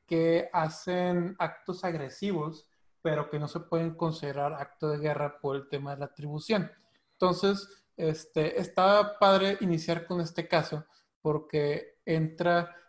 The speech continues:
eh, la primer prueba, o lo primero que podemos aprender es que, aunque la seguridad de la información es un vector para hacer un acto de guerra, no necesariamente tiene las consecuencias de un acto de guerra.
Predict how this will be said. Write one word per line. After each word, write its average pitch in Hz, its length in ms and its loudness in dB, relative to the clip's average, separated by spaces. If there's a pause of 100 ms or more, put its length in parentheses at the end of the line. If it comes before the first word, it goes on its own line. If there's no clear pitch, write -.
(100)
eh, 139 840 -2 (180)
la 170 220 0
primer 160 720 2 (500)
prueba, 170 480 6
o 165 100 4
lo 147 340 -2
primero 156 280 0
que 180 80 -2
podemos 165 320 -2
aprender 147 540 -2 (280)
es - 400 -6
que, - 480 -2 (320)
aunque 165 400 4
la 156 220 2
seguridad 156 420 0
de 208 80 0
la 240 80 -2
información 175 840 0 (680)
es 196 320 -2 (140)
un 208 320 0 (420)
vector 165 760 2
para 151 180 2
hacer 156 180 -2
un 165 100 0
acto 170 280 2
de 151 60 4
guerra, 156 400 -2 (400)
no 175 120 2
necesariamente 156 720 2
tiene 151 200 -4
las 151 140 -4
consecuencias 139 520 -6
de 135 60 -8
un 131 60 -4
acto - 180 -8
de 120 60 -2
guerra. 113 220 -8